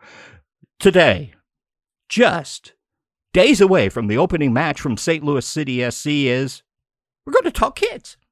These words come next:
How about that? <laughs> Uh, Saint Louis City, uh, finally unveiled their away kit.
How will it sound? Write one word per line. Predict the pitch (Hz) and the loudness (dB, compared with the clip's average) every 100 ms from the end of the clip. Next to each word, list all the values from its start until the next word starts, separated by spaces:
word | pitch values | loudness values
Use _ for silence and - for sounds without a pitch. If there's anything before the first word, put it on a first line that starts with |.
| - | -8
How | 381 | -6
about | 494 - | -6 -4
that? | 147 131 202 _ - | -4 -4 -8 _ 0
<laughs> | 220 - 180 - | 0 2 -2 0
Uh, | 107 113 117 113 | 2 4 4 2
Saint | 110 170 196 | 2 0 2
Louis | 240 240 | 0 0
City, | 240 294 156 78 - _ _ - | 0 2 2 0 -12 _ _ -2
uh, | 123 110 107 | 0 2 0
finally | - 143 170 156 | 2 0 2 0
unveiled | 147 139 156 139 | 0 2 0 2
their | 131 123 - | 0 0 2
away | 120 107 135 226 196 | 2 2 0 0 -2
kit. | - 98 107 - | -2 -4 -4 -8